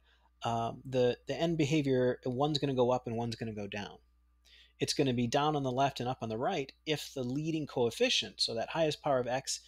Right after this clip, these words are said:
if the coefficient of that is positive, you're gonna have down on the left, up on the right. The opposite if it's negative, up on the left, down on the right. If you've got an even power of that, um, uh, highest power of x,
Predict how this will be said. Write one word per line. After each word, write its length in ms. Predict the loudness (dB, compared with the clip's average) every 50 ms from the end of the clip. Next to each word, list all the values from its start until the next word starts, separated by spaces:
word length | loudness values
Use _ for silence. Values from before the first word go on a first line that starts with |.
| -20 -20 -20 -14 -8
if 140 | -6 -6 -6
the 60 | -6
coefficient 520 | -6 -2 -2 -2 -2 -2 0 0 0 0 -2
of 80 | -2
that 160 | -2 -4 -2
is 140 | -4 -4 -6
positive, 760 | -6 -6 -4 -2 -2 -2 -2 -4 -6 -8 -8 -10 -10 -14 -18 -20 _ _ _ _ _ _ -10
you're 120 | -6 -6
gonna 140 | -4 -4 -4
have 220 | -4 -6 -6 -6 -4
down 240 | -2 0 2 2
on 80 | 2 2
the 60 | 4 4
left, 240 | 2 2 0 -2
up 100 | -6 -6 -8 -8
on 20 |
the 80 | -6 -2
right. 300 | 0 0 0 0 -4 -10 -20 -20 -20 -12 _ 4
The 100 | 4 6
opposite 480 | 6 4 2 2 2 2 2 0 0
if 160 | -2 -2 -2
it's 160 | 0 0 0 0
negative, 640 | 2 2 0 0 -2 -6 -8 -8 -10 -12 -18 -18 _ _ _ _ -4
up 180 | -4 -4 -2 -4
on 100 | -6 -6
the 80 | -2
left, 300 | 0 0 0 0 0 -2
down 220 | 0 0 2 0 0
on 60 | -4 -10
the 80 | -14
right. 220 | -14 -16 -16 -18 -20 _ _ _ _ _ _ _ _ _ _ _ _ _ _ _ _ -20 -18 -16 -16 -18 -12 0 2
If 100 | 4 4
you've 100 | 6 6
got 140 | 6 6 6
an 140 | 4 0 2
even 340 | 2 2 4 4 2 2 2
power 400 | 0 0 0 2 2 0 0 -2
of 140 | -4 -4 -4
that, 460 | -4 -4 -2 -4 -6 -6 -8 -12 -14 -14 -14 -10
um, 380 | -10 -8 -8 -8 -10 -12 -16 _ _ _ _ -16
uh, 180 | -14 -14 -14 -12
highest 420 | -8 -4 -4 -2 -2 -2 -4 -4 -4
power 220 | -6 -6 -4 -4
of 80 | -4 -2
x, 320 | -2 -2 0 -2 -4